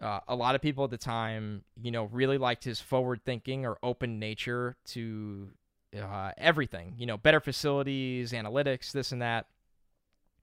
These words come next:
And, and you saw it come, you know, to pieces, it ki-, come together this winter when they hired Matt Rhule to a, a wild contract for a college coach,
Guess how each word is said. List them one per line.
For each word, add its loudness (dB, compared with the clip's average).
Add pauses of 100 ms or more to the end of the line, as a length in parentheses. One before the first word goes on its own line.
(120)
And, -2
and -2
you -4
saw 10
it 0 (540)
come, 0 (240)
you -4
know, -2 (120)
to -12
pieces, -4
it -10
ki-, -2 (260)
come 6
together 6
this -6
winter -2
when -2
they 0
hired 4
Matt 0
Rhule -4
to -6
a, -8 (440)
a 4
wild 10
contract -6
for -2
a -2
college -4
coach, -10